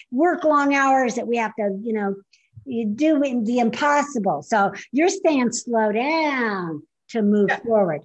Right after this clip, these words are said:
Speaker 1: So tell us about that.
Speaker 2: So along the way, uh, through all my experiences, all my work, everything, um, it,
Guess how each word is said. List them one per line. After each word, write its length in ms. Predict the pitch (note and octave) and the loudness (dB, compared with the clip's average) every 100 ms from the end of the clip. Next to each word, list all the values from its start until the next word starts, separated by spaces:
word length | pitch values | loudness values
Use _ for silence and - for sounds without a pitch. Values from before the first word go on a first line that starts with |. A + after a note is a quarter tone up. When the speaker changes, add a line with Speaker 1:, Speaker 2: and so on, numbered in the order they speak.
| _ | _
Speaker 1:
So 140 | - C#4 | -2 -2
tell 280 | - D#4+ D4+ | 0 0 0
us 140 | D4+ | -2
about 260 | G#3+ E3+ E3+ | -4 -4 -6
that. 140 | C3+ _ _ _ | -14 _ _ _
Speaker 2:
So 640 | _ - F4+ E4+ E4 E4 - _ _ - | _ -4 0 2 2 0 -4 _ _ -8
along 360 | D4+ D#4 F4 | -4 -2 0
the 100 | G4 | 0
way, 580 | C#4+ C4 A#3+ A#3 A#3+ A#3 A#3+ - | 0 0 2 4 4 4 -4 -6
uh, 120 | A#3 - | -6 -4
through 200 | B3 A#3+ A#3+ | -4 -4 -4
all 180 | A#3+ B3 | -6 -2
my 140 | B3+ | -2
experiences, 680 | B3 - A#3 A3 A3 A3 G#3+ | -4 -6 -6 -4 -6 -8 -6
all 180 | A3 | -6
my 120 | A3 G#3+ | -4 -4
work, 320 | G3 G3 A3+ | -4 -4 -4
everything, 480 | F#3+ F3+ F#3 F3+ F#3+ | -6 -6 -6 -6 -6
um, 720 | - A#3 A3+ A3+ A4+ D#4 A3 _ _ | -6 -6 -4 -2 -4 -6 -8 _ _
it, 160 | - | -2